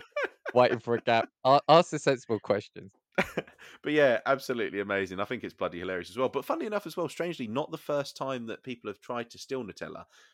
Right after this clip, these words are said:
Speaker 2: There was a case in Italy. I didn't read too much about the one in Italy, 'cause in the end it was basically solved, so it was less interesting. Um, but that was in Rome. There was, like, an attempted heist of a Nutella truck. So I don't know what it
Speaker 1: <laughs> Really?
Speaker 2: is with Nutella, or if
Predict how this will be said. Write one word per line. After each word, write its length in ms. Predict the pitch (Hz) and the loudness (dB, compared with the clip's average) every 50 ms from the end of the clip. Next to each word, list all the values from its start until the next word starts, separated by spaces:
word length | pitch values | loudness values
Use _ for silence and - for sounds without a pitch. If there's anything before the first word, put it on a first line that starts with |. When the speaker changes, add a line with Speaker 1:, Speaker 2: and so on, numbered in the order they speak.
| _ | _
Speaker 2:
There 80 | - 113 | -2 -2
was 100 | 120 113 | -2 -2
a 40 | 117 | -6
case 280 | - 147 139 127 - | -6 -6 -6 -6 -4
in 80 | 120 123 | -6 -6
Italy. 340 | 123 127 - - 90 87 82 | -6 -6 -8 -10 -8 -8 -6
I 40 | 80 | -6
didn't 160 | 98 104 85 | -6 -8 -8
read 140 | 92 95 - | -10 -10 -10
too 120 | - 92 | -10 -10
much 180 | 87 - - - | -10 -12 -14 -10
about 180 | - 85 80 - | -8 -8 -8 -8
the 60 | 78 | -10
one 140 | 80 80 80 | -12 -12 -12
in 100 | 80 82 | -14 -16
Italy, 280 | 80 - - 80 80 | -18 -18 -20 -20 -20
'cause 140 | - 85 80 | -20 -16 -14
in 120 | 87 85 | -14 -12
the 100 | 85 85 | -10 -10
end 120 | 82 80 76 | -10 -10 -12
it 80 | - | -18
was 80 | - - | -20 -16
basically 340 | - 80 78 - - _ - | -16 -16 -16 -16 -18 _ -18
solved, 380 | - - 82 78 80 80 _ _ - | -12 -10 -10 -10 -10 -14 _ _ -18
so 100 | - 71 | -18 -16
it 60 | - | -16
was 100 | - - | -16 -18
less 160 | 73 - - | -20 -18 -18
interesting. 460 | 80 78 - 76 76 - _ 76 73 _ _ _ _ _ _ _ _ - | -20 -20 -20 -20 -20 -20 _ -20 -20 _ _ _ _ _ _ _ _ -4
Um, 380 | 104 107 107 107 104 98 85 - | -2 0 0 0 -2 -6 -6 -6
but 100 | 131 123 | -2 -2
that 100 | 127 131 | -2 -2
was 80 | 127 110 | -2 -4
in 140 | 107 104 | -6 -4
Rome. 280 | 104 127 135 135 117 98 | -2 -2 0 0 -2 -6
There 80 | 87 82 | -8 -10
was, 100 | 82 - | -10 -10
like, 140 | 90 - - | -12 -12 -12
an 60 | 87 | -14
attempted 360 | 78 - 92 73 - - 78 | -14 -14 -14 -16 -16 -18 -12
heist 300 | 82 82 78 80 - - | -10 -10 -10 -10 -12 -16
of 80 | 76 78 | -16 -14
a 40 | 82 | -14
Nutella 340 | 80 - - 78 76 78 | -14 -12 -14 -14 -14 -14
truck. 220 | _ - 76 - - | _ -14 -14 -12 -8
So 80 | - 143 | -8 -8
I 40 | 180 | -6
don't 260 | - 175 190 143 131 | -4 -6 -6 -6 -6
know 240 | 156 175 170 143 - | -6 -4 -4 -4 -2
what 180 | 160 151 127 | -2 0 0
it 100 | - 95 | -2 -2
Speaker 1:
<laughs> 0 | |
Really? 20 | 135 | -2
Speaker 2:
is 260 | 143 131 113 98 95 | -4 -4 -4 -6 -6
with 200 | 110 120 117 - | -8 -8 -8 -8
Nutella, 340 | 110 107 - - 123 117 101 | -16 -14 -6 -4 -4 -4 -2
or 80 | 101 113 | -4 -6
if 100 | 117 | -6